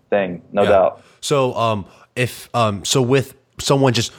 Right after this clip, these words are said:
Speaker 2: like, let's say, you know, you have someone that, that's overweight and they're like, "Man, I want, I wanna make a change." What's the one thing that they can do right now to go make that change?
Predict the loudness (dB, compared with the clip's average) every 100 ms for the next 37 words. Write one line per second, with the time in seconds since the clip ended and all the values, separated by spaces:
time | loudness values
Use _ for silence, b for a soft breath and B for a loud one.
0 | B -6 -4 -2 -2 0 0 0 0 0
1 | 0 0 0 0 0 0 -2 -4 -2 0
2 | 2 2 0 0 -2 -2 -2 -2 0 0
3 | 0 2 2 4 2 0 0 2 2 0
4 | b b b 0 2 2 0 2 2 2
5 | 2 0 0 0 0 -2 0 -2 0 2
6 | 0 0 -2 -2 -2 -4 -4 -2 -2 -4
7 | -4 -6 -6 -6 -6 -10